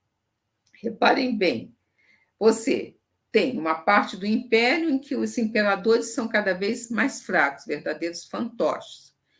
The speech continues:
Você tem uma situação de crise. Você tem um imperador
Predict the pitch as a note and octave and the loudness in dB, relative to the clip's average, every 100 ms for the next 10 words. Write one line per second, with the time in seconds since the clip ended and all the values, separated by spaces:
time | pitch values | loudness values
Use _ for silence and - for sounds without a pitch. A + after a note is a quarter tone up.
0 | _ - G3 A3+ A3 A#3+ A#3+ B3+ - A3 | _ -6 -2 -2 -2 -2 -2 -2 -2 -2
1 | A3 A#3+ C#4 D4 - G3 D#3 C#3 - _ | -2 -2 -2 -2 -4 -2 -4 -6 -14 _
2 | _ G#3 G#3 B3+ A#3+ A#3 B3 B3+ A3 A3 | _ -6 -2 0 0 0 0 2 4 4
3 | G#3 F#3+ G#3 B3 - | 2 2 4 4 2